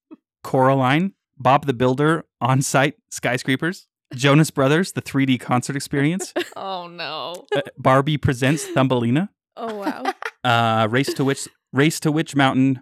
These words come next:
Speaker 1: Monsters versus Aliens, Fast and Furious, Hannah Montana, the movie, Seventeen Again, X-Men Origins
Speaker 2: Oh my
Speaker 1: Wolverine,
Speaker 2: gosh.
Speaker 1: um, Thomas and Friends, The Great Discovery, Star Trek,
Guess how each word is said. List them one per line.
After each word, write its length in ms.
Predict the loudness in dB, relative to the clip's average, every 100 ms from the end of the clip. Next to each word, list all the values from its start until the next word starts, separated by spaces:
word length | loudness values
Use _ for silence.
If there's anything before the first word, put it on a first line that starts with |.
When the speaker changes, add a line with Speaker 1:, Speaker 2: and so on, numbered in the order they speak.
| _
Speaker 1:
Monsters 400 | 2 2 2 -2
versus 280 | 0 -2 -2
Aliens, 560 | -2 0 2 0 -2 -8 _ _
Fast 300 | 0 0 -2
and 160 | -6 -6
Furious, 640 | -6 -6 -4 -4 -6 -12 _ _ 0
Hannah 200 | 2 4
Montana, 500 | 2 0 -2 0 -2
the 100 | -2
movie, 420 | -2 -4 -6 -10 _ _
Seventeen 460 | -2 -2 -2 -2 -2
Again, 440 | -2 -4 -4 -4 -8 _ -10
X-Men 420 | -10 -6 -2 0
Origins 460 | 2 0 0 0 0
Speaker 2:
Oh 40 |
my 40 | -2
Speaker 1:
Wolverine, 460 | -2 -2 -2 -4
Speaker 2:
gosh. 320 | -6 -14 _ _ _ -4
Speaker 1:
um, 260 | -2 -2 -4
Thomas 420 | -2 0 0 -2
and 120 | -4
Friends, 380 | -4 -4 -4 -6
The 80 | -6
Great 240 | -4 -6
Discovery, 560 | -6 -4 -4 -2 -6 -8 _ _ -18
Star 280 | -2 0 2
Trek, 460 | 0 0 -2 -20